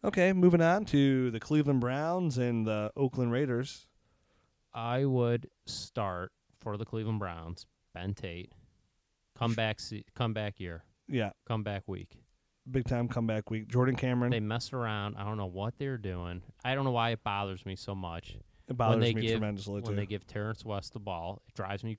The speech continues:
Speaker 2: crazy. And it drives me crazy when in the second half, why was Isaiah Crowell getting more carries than Ben Tate? It just drives me nuts.
Speaker 1: It makes no sense.
Speaker 2: It makes no sense. It's, like, so clear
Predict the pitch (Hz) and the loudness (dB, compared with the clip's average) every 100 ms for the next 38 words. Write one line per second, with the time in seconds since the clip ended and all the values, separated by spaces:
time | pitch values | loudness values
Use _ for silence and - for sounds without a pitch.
0 | _ - 113 95 85 90 90 _ _ _ | _ -6 -4 -4 -6 -8 -10 _ _ _
1 | 107 104 104 104 107 123 - 104 101 98 | -4 -2 -2 -2 -2 -6 -4 -4 -4 -6
2 | 95 92 90 90 _ _ _ _ _ _ | -6 -4 -6 -10 _ _ _ _ _ _
3 | _ _ _ _ _ _ _ _ - 127 | _ _ _ _ _ _ _ _ -4 -2
4 | 107 - 143 175 143 131 110 101 - _ | -2 0 0 0 0 0 0 -2 -4 _
5 | _ _ 110 110 120 135 156 143 131 117 | _ _ -2 0 2 2 0 0 -2 -4
6 | 110 120 120 - 120 117 110 104 98 101 | -2 -4 -4 -4 -2 0 0 -2 -4 -4
7 | 101 98 107 104 117 120 98 92 90 95 | -4 -4 -4 -4 -6 -6 -6 -8 -8 -6
8 | 95 - 107 90 - _ 104 120 107 127 | -6 -4 -6 -6 -12 _ -8 -8 -2 0
9 | 123 113 110 120 104 - 143 135 110 123 | 2 0 -2 -2 -4 -2 2 2 2 0
10 | 110 113 107 - 160 170 160 160 151 135 | 2 0 -2 -2 0 4 2 2 -2 -2
11 | 160 131 143 - 143 - - 170 175 - | -4 -4 -6 -2 -4 -2 -4 -4 -4 -6
12 | - - 170 202 262 285 160 107 | -16 -8 -4 0 2 2 2 0